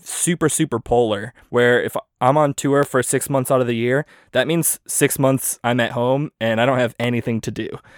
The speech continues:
So I have this privilege of free time where I can just make a card game 'cause I think I can, and I don't have to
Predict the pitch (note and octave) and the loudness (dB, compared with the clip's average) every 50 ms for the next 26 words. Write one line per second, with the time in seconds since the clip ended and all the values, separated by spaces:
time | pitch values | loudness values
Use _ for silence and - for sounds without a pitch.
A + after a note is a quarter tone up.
0 | - - - - - - B2 A#2 A#2 A2+ A2 - - B2+ B2+ C3 C3 B2+ B2+ B2 | -20 -16 -8 -4 0 2 2 2 2 0 0 -2 0 0 0 2 2 0 0 0
1 | A#2+ C3 B2 A#2+ A2+ - - - - _ _ _ - - D3 C3+ B2 B2+ C3 B2 | 0 0 2 2 2 -2 -6 -8 -10 _ _ _ -6 -2 0 0 2 2 2 2
2 | A#2 B2 A2+ - - C3 A#2+ A#2+ - C#3+ C3 C3 C3+ C3+ C3 A#2+ A2+ A2+ A2+ A2 | 2 0 -2 -2 0 0 0 0 0 0 2 2 2 2 2 2 2 2 2 2
3 | - C3+ A#2 G#2+ A#2+ A2 - - A2 A2 A2 C3 A2+ - A#2+ A2 A2 A2 C3 A#2+ | 0 -2 -2 -2 -2 -2 -2 0 -2 -2 -2 -2 -4 0 0 0 0 2 0 0
4 | A#2+ A#2 A2 B2+ A2+ A2 G#2+ G#2 - - A#2 A2+ G#2+ A2+ G#2+ - - A2+ A2 A2+ | 0 0 0 0 0 0 0 -2 -2 -4 -2 0 0 0 0 0 -2 -2 0 0
5 | A#2+ B2 B2+ _ _ _ - _ _ _ - A2 A2+ A2 G#2+ G#2 G2+ - - _ | 0 0 -2 _ _ _ -20 _ _ _ -2 0 0 0 0 -2 -4 -8 -16 _
6 | _ _ _ - - A#2 A2+ A2 - B2+ A2+ G#2+ - - A2 G#2 - | _ _ _ -4 -2 0 0 0 0 0 -2 0 0 -2 -4 -4 -4